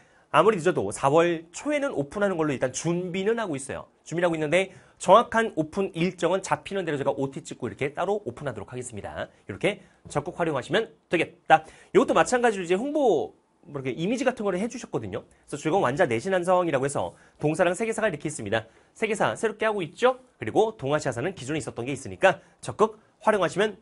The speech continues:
좋겠다라고 개인 홍보 시간을 마무리하면서, 어, 학습법에 대해서 얘기를 할 때 얘들아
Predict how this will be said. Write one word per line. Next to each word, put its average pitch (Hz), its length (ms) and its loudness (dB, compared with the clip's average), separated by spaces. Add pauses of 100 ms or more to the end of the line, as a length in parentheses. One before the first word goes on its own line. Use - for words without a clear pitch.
좋겠다라고 202 1040 6
개인 185 320 0
홍보 208 180 -4
시간을 196 240 -2
마무리하면서, 175 840 6 (920)
어, 123 140 4
학습법에 330 480 2
대해서 233 240 0
얘기를 143 240 0
할 185 80 -2
때 143 80 -2
얘들아 95 380 -2